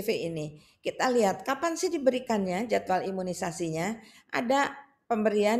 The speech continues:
yang disebut tiga plus satu. Tiga dasar, yaitu usia dua bulan, empat bulan, enam bulan, dan tambahan satu, dua belas, lima belas bulan. Ini adalah untuk pemberian vaksin individu,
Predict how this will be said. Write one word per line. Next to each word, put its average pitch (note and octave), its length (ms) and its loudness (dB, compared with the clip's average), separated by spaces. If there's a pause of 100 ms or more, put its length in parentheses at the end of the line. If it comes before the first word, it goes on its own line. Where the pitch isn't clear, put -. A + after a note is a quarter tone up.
yang G#3+ 80 0
disebut G#3 400 -2 (220)
tiga A#3+ 800 4
plus G#3+ 240 2
satu. D#3+ 480 -2 (320)
Tiga F#3 400 4
dasar, E3 560 0 (320)
yaitu E3 320 -2
usia D#3+ 320 -4
dua D#3 160 2
bulan, A#3+ 800 0
empat D3+ 320 -6
bulan, A3 720 2
enam D#3+ 320 -2
bulan, G#3+ 560 0 (400)
dan C#4 640 0
tambahan F3 320 -2
satu, - 400 -4 (800)
dua D#3+ 160 8
belas, E3 240 0
lima C#3 160 -4
belas D3 160 -2
bulan. D3 160 -4 (320)
Ini C#4+ 320 -2
adalah A#3 320 2
untuk A#3 480 2
pemberian G3+ 400 2
vaksin A3+ 400 -4
individu, G#3+ 800 -2